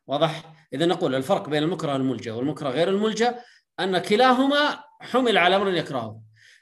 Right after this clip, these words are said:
لكن الفرق أن غير الملجأ عنده قدرة واختيار، وأن الملجأ ليس عنده قدرة واختيار.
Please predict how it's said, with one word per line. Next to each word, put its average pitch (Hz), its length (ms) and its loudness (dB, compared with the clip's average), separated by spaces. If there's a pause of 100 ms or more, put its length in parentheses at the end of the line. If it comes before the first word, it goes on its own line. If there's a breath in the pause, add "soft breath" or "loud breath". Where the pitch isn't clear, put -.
لكن 139 560 -2
الفرق 175 640 0 (760)
أن 185 180 2
غير 208 260 2
الملجأ 208 640 -4 (120)
عنده 202 280 0
قدرة 226 300 0
واختيار، 247 500 -2
وأن 202 280 -6
الملجأ 185 640 0
ليس 151 360 -4
عنده 139 300 -6
قدرة 135 320 -10
واختيار. 98 460 -18